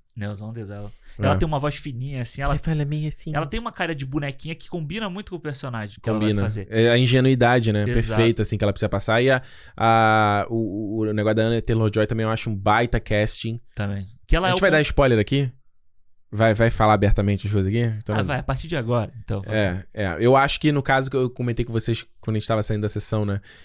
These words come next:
Speaker 2: Que ela, se você pegar a Diane Rigg,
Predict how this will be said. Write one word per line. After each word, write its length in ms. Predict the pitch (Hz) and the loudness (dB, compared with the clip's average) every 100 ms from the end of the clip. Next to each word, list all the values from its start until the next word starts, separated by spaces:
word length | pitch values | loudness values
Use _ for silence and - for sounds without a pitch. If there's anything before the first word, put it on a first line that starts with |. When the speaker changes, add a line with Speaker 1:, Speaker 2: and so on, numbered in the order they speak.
| - | -16
Speaker 2:
Que 220 | - 113 110 | -2 4 6
ela, 760 | 110 120 123 123 120 113 107 - | 6 4 4 4 4 2 0 -2
se 140 | 107 | -6
você 180 | 113 120 | -4 -2
pegar 200 | 127 127 | 0 2
a 20 | |
Diane 340 | 120 113 113 107 | 4 4 4 4
Rigg, 440 | 107 147 123 104 | 4 2 0 -12